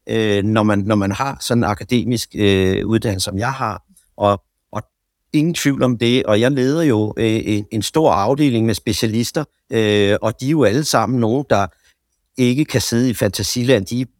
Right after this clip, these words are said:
voldsomt konkret bundet. Så, så det, at jeg kan lede dem som specialist også, og, og, og spejle deres konkrete tænkning ind i det, hvor jeg sidder med, med det fluffy, øh, strategiske, som så bliver omført til noget konkret,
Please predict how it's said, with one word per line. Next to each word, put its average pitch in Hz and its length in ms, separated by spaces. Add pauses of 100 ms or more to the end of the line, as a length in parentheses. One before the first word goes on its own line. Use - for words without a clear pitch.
(140)
voldsomt 135 460
konkret 104 420 (100)
bundet. 98 320 (300)
Så, 113 460
så 117 200 (120)
det, 165 200
at 110 200
jeg 120 340 (160)
kan 110 240 (260)
lede 117 420
dem 123 260 (460)
som 156 320
specialist 120 800
også, 104 340 (160)
og, 101 220 (400)
og, 98 360
og 104 100
spejle 104 500
deres 117 600
konkrete 107 560
tænkning 120 580
ind 123 180 (380)
i 123 80
det, 127 300
hvor 104 240
jeg 110 140
sidder 120 260
med, 110 220
med 98 300
det 98 140
fluffy, 131 600 (360)
øh, 95 300
strategiske, 143 720
som - 180
så 127 120
bliver 110 200
omført 117 340
til 113 160
noget 107 160
konkret, - 480